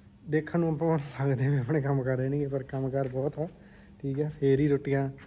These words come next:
ਖਾਈ ਜਾਂਦੇ ਹਾਂ ਸੌਖੀਆਂ ਇੰਡੀਆ ਦੇ ਵਿੱਚ। ਤੁਹਾਨੂੰ ਪਤਾ ਹੀ ਆ ਇੰਡੀਆ ਦੇ ਵਿੱਚ ਕੰਮਕਾਰ ਕਿੱਦਾਂ ਚੱਲਦੇ ਸਾਰੇ, ਹਨਾ। ਤੇ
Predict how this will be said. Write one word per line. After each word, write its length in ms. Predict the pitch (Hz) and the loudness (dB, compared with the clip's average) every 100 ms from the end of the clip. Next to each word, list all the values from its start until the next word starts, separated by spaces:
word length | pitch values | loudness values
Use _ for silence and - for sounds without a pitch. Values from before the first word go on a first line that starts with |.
| - - | -20 -14
ਖਾਈ 240 | - 139 | 0 2
ਜਾਂਦੇ 220 | 135 135 135 | 4 2 0
ਹਾਂ 60 | |
ਸੌਖੀਆਂ 380 | 131 127 - 139 | 0 -4 -2 0
ਇੰਡੀਆ 260 | 135 127 131 | 0 -2 -2
ਦੇ 80 | |
ਵਿੱਚ। 280 | 127 135 - | 0 -2 -4
ਤੁਹਾਨੂੰ 360 | 175 - 131 120 | -10 -8 -6 -6
ਪਤਾ 180 | 123 131 | -2 -2
ਹੀ 100 | 127 | 0
ਆ 40 | |
ਇੰਡੀਆ 260 | 127 127 131 | -2 -4 -4
ਦੇ 80 | |
ਵਿੱਚ 140 | 127 123 | -6 -6
ਕੰਮਕਾਰ 460 | 135 127 123 127 123 - - - - - - - - - - | -6 -6 -4 -6 -6 -14 -18 -18 -20 -20 -20 -20 -20 -14 -2
ਕਿੱਦਾਂ 300 | 151 147 143 | 2 4 4
ਚੱਲਦੇ 360 | 139 131 127 | 4 2 2
ਸਾਰੇ, 260 | 120 131 143 | 0 2 2
ਹਨਾ। 180 | 139 185 - - - - - - - - - | 2 0 -2 -20 -20 -20 -18 -18 -20 -18 -2
ਤੇ 480 | 139 135 131 131 | 2 4 2 0